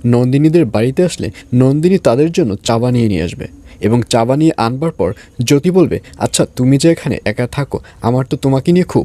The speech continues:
ভয় লাগছে যে এমনিতেই তুমি অনেক উইক হয়ে পড়েছো, তার মধ্যে নাকি তুমি তোমার মামিকে দেখতে পারো। আর চারদিকে লোকজনরা তো অনেক বাজে, একটা মেয়ে যখন একা থাকে তখন সবাই চান্স নেবার ট্রাই করে।" আর এইসব কথা শুনে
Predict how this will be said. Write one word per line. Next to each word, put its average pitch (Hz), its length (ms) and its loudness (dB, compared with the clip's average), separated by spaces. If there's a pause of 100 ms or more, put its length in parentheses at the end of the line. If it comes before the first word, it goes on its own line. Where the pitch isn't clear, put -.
(120)
ভয় 123 120 0
লাগছে 123 340 -4 (300)
যে 117 220 0
এমনিতেই 147 420 0
তুমি 156 240 0
অনেক 113 280 -2 (160)
উইক 123 200 -2
হয়ে 127 140 0
পড়েছো, - 380 -4 (240)
তার 120 180 0
মধ্যে 156 240 -2
নাকি 156 220 -4
তুমি 131 220 0
তোমার 120 240 -2
মামিকে 107 360 0
দেখতে 82 260 -4
পারো। - 200 -2 (360)
আর 113 140 0 (300)
চারদিকে 131 460 0
লোকজনরা 135 520 2
তো 170 120 0
অনেক 110 380 -2
বাজে, 101 280 -2 (240)
একটা 120 240 -2
মেয়ে 131 180 2
যখন 143 360 -4
একা 120 240 -4
থাকে 147 260 -4 (220)
তখন 127 200 0
সবাই 135 420 0 (360)
চান্স 127 300 0
নেবার 107 320 0
ট্রাই 107 200 0
করে।" 92 200 -4 (540)
আর 113 180 0
এইসব 123 340 -2
কথা 135 220 0
শুনে 95 240 -2